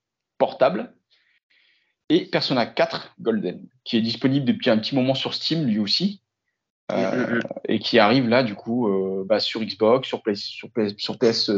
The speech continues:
Speaker 1: quatre et P S cinq, ouais, il me, il me semble aussi. Et sur, euh, Switch. Alors, les dates, on sait pas quand, hein, mais, euh,
Speaker 2: C'est
Speaker 1: là,
Speaker 2: ça,
Speaker 1: ils ont
Speaker 2: mais
Speaker 1: annoncé le
Speaker 2: surtout,
Speaker 1: Persona cinq, euh.
Speaker 2: ils les annon-, ils ont annoncé avec une localisation française.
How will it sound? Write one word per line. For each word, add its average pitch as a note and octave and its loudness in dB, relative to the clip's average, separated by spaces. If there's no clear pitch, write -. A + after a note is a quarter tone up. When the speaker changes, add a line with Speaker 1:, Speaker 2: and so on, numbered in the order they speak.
Speaker 1:
quatre - 0
et A3+ -8
P - 2
S A2+ 2
cinq, A3 0
ouais, G#3+ -2
il A3 -2
me, B2 -2
il - -8
me A#2+ 0
semble G#3+ 0
aussi. G3+ -2
Et C3+ 6
sur, C#3 2
euh, G2 2
Switch. - 0
Alors, G2+ 6
les A#2 4
dates, B2 4
on G#2+ -4
sait A#2 -6
pas - -8
quand, - -8
hein, A2 -12
mais, F2+ -8
euh, E2 -10
Speaker 2:
C'est G#2+ -10
Speaker 1:
là, A2+ 10
Speaker 2:
ça, C3 8
Speaker 1:
ils C#3 8
ont - 8
Speaker 2:
mais C3+ 8
Speaker 1:
annoncé B2 6
le C3+ 4
Speaker 2:
surtout, - 2
Speaker 1:
Persona G#2 -2
cinq, C3 -6
euh. G2 -8
Speaker 2:
ils C3+ -2
les A2+ 4
annon-, A2 6
ils A2+ 0
ont A#2+ 10
annoncé A#2+ 6
avec D#3 -2
une A#2 2
localisation D3 2
française. E3+ 2